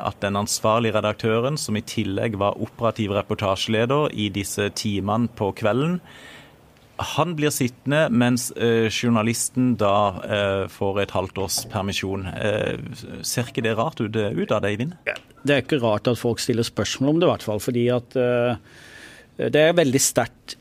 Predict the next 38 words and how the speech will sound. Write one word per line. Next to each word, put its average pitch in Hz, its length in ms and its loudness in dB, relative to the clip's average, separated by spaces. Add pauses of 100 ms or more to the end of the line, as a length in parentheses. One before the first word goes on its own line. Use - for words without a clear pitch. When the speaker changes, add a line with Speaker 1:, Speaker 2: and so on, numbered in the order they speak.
(140)
Speaker 2:
eh, 123 300 2
nedfelt 123 640 2
i, 123 320 4
eh, 117 1300 2
alle 113 320 2
avisredaksjoner 113 1300 0
at 120 140 -4
sjefredaktøren 113 760 -2
har 110 240 2
ansvaret 98 720 -2 (260)
for - 200 -6
det 104 160 -2
som 110 120 -2
blir 107 140 -2
publisert, 110 640 0 (240)
på 127 80 -4
mange 107 180 -2
måter 104 300 -4 (160)
uansett. 90 560 -8 (920)
Eh, 131 760 4
og 143 100 2
så 180 140 4
er 170 40 6
det 165 120 6 (100)
ulik 123 320 2 (140)
i 135 220 4
grad 113 340 2
man 117 140 4
har 120 100 4
vært 104 240 0
involvert 110 480 0
og 120 80 0
så 120 80 0
videre, 190 240 4
men 208 100 2
man 175 160 4
har 117 380 2
ansvaret. - 560 -4